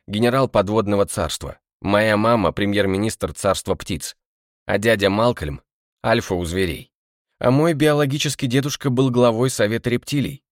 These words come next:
фыркнув, сказала Уинтер. «Но его выгнали, потому что он пытался нас убить». Шарлотта удивлённо распахнула карие глаза. «А я и не знала, какая у меня выдающаяся компания»,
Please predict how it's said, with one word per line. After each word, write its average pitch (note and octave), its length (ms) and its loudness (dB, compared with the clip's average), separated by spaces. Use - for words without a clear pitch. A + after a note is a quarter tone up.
фыркнув, C3 440 -2
сказала G2+ 580 0
Уинтер. E2 480 -4
«Но B2 140 4
его D#3+ 240 2
выгнали, A#2 440 0
потому F#2+ 260 0
что A#2 180 0
он A#2 100 0
пытался A2+ 400 -2
нас G#2 240 -2
убить». D#2 320 -8
Шарлотта B2 480 2
удивлённо A#2 600 0
распахнула G2 640 -2
карие E2 340 0
глаза. E2+ 460 -4
«А F#2+ 100 -6
я G2+ 180 -2
и G2+ 40 2
не G2 120 0
знала, F#2+ 320 0
какая G#2+ 340 0
у - 20 -2
меня F#2+ 220 -2
выдающаяся G2 640 -4
компания», E2 580 -8